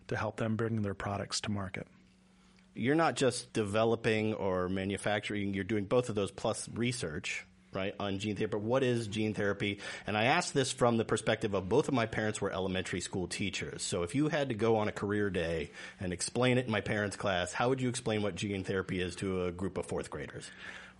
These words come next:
Speaker 1: I actually had to do this for a group of third graders
Speaker 2: Oh,
Speaker 1: for my
Speaker 2: fantastic.
Speaker 1: son for one of his career days. <laughs>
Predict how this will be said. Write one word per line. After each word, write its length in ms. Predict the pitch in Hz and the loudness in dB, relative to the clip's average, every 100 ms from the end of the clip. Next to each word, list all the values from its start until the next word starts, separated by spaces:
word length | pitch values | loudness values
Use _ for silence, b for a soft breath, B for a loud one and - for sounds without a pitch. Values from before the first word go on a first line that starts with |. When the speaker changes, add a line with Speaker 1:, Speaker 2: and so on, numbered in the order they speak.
| - | 0
Speaker 1:
I 140 | 156 151 | 8 10
actually 320 | 165 - 185 | 10 6 4
had 180 | 160 151 | 6 4
to 80 | 135 | 4
do 160 | 139 | 4
this 160 | 139 135 | 4 2
for 180 | 143 131 | 2 2
a 60 | |
group 240 | 120 127 110 | 2 0 -2
of 80 | |
third 400 | - - 170 156 | -4 2 4 4
graders 360 | 127 113 113 117 | 2 2 2 2
Speaker 2:
Oh, 100 | 131 | 2
Speaker 1:
for 80 | 135 | 4
my 140 | 135 127 | 4 4
Speaker 2:
fantastic. 200 | 127 123 | 4 6
Speaker 1:
son 300 | 156 139 127 | 6 6 2
for 140 | 135 | 0
one 180 | 135 127 | 2 2
of 80 | 117 | 2
his 240 | 135 123 | 0 0
career 340 | - 123 117 | -2 0 0
days. 400 | 113 110 110 104 | 0 0 0 -4
<laughs> 60 | - | -6